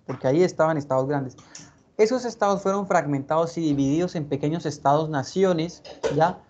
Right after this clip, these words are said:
Para evitar que siguieran siendo estados tan fuertes y que pudieran generar otra guerra. Entonces, el nacimiento de estados-naciones, se crea Yugoslavia, Armenia, Letonia,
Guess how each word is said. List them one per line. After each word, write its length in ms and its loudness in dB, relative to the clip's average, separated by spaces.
Para 300 6
evitar 520 0
que 260 -2
siguieran 600 -2
siendo 360 -2
estados 340 2
tan 200 -4
fuertes 680 0
y 100 -2
que 100 0
pudieran 360 0
generar 220 0
otra 220 -2
guerra. 200 2
Entonces, 420 -4
el 140 -2
nacimiento 580 2
de 80 2
estados-naciones, 880 0
se 220 -6
crea 260 4
Yugoslavia, 840 2
Armenia, 720 -2
Letonia, 840 0